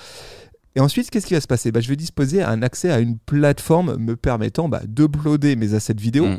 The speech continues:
Speaker 2: mm.
Speaker 1: comme je vais le faire sur, euh, euh, TikTok ou, ou sur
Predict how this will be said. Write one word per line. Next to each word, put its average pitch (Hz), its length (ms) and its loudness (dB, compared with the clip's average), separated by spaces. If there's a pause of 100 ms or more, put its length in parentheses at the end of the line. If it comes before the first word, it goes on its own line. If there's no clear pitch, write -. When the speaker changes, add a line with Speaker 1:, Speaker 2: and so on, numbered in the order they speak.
Speaker 2:
mm. 98 120 -2 (140)
Speaker 1:
comme 233 240 0
je 120 120 2
vais 113 80 4
le 113 40 -2
faire 131 220 -2
sur, 82 320 -2
euh, 78 100 -2 (440)
euh, 82 640 0
TikTok 110 500 -2
ou, - 60 -8 (160)
ou 110 80 -4
sur - 180 -4